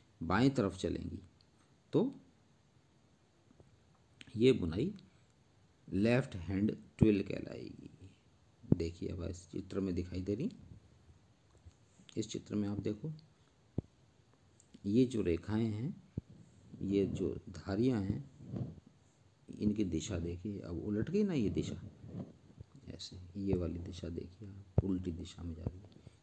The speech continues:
तो जब ये इस तरह से धारियां चलेंगी वस्त्र में, मतलब दाहिने निचले कोने से प्रारंभ होंगी ये रेखाएं, इन, ये बुलाइयाँ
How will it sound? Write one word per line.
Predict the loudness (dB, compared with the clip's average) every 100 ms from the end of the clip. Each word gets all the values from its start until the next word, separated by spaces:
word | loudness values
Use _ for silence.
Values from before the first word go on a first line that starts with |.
| _
तो | 0
जब | 6 4 4 2
ये | 6 6
इस | 8 4 2
तरह | 2 2
से | 2 0
धारियां | 0 2 2
चलेंगी | 2 2 4 4
वस्त्र | 2 0 -2 -2
में, | 0 -4 -8 -16 -20 -20 -20 _ -20 _ -18 -6
मतलब | -4 0 2 0 -4 -16 -18 -20 -20 -20 -20 -20 -8 -4
दाहिने | 2 4 8 8 8
निचले | 8 6 4 4
कोने | 4 2 2 0
से | -2 -4 -6 -16 -20 -20 _ _ _ _ -20 _ -20 _ -20 -20 -20 -20 -20 -20 -20 -20 -20 -20 -20 -20 -20 -20 -10 0
प्रारंभ | 2 6 6 6
होंगी | 4 2 2 2
ये | 2
रेखाएं, | -2 -6 -8 -10 -12 -4
इन, | 2 2 2
ये | 6 8 8
बुलाइयाँ | 8 6 6 4 2